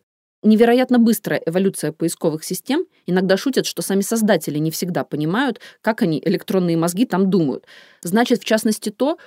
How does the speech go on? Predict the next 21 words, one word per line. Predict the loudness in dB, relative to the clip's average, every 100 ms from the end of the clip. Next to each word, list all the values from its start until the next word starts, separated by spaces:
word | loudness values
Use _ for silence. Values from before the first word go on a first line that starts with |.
| _
что | -4 0
они | 2
все | 2 2
лучше | 2 0 -2
умеют | -2 -2 -2
отличать | -2 0 -4 -4
сайты, | -2 -2 -2
сделанные | -4 -2 -2 -2 -2
для | 0
людей, | 0 2 0 0
от | -4 -4
тех, | -4 -4 -6 _
для | -10
продвижения | -6 -4 -2 0 -2
которых | -4 -2 -2 -2
слишком | -2 -2 -2 -4
активно | -4 -2 2 2
манипулируют | 2 0 0 0 -2 -4
текстами | -6 -6 -4 -4
и | -2
ссылками. | -8 -6 -8 -8 -16